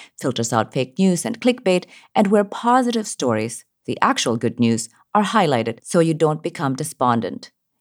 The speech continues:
In fact, it's where journalists themselves dig through news from around the world to find stories you wouldn't normally see. That's what an innovative Australian startup called Inkl, I N K L, has come up with.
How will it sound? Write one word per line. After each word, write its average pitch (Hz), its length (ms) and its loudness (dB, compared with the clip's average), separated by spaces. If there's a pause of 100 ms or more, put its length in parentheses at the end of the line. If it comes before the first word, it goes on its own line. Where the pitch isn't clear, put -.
(140)
In 151 120 2
fact, 165 480 4 (160)
it's 196 200 -4
where 147 160 2
journalists 196 580 2
themselves 160 720 2
dig 120 200 -6
through 120 200 -4
news 196 380 2
from 131 180 -2
around 123 240 0
the 123 60 -4
world 151 340 2 (280)
to 196 100 -4
find 185 260 0
stories 180 560 2 (180)
you 147 160 -4
wouldn't 151 300 -2
normally 127 400 0
see. 120 480 -4 (380)
That's 254 340 2
what 165 140 0
an 143 160 -4
innovative 151 640 0
Australian 127 500 -2
startup 165 460 0
called 113 260 -2 (100)
Inkl, 156 520 2 (320)
I 147 340 4
N 131 240 2
K 151 320 -4
L, 117 440 0
has - 220 -6
come 160 220 0
up 127 160 2
with. - 260 -4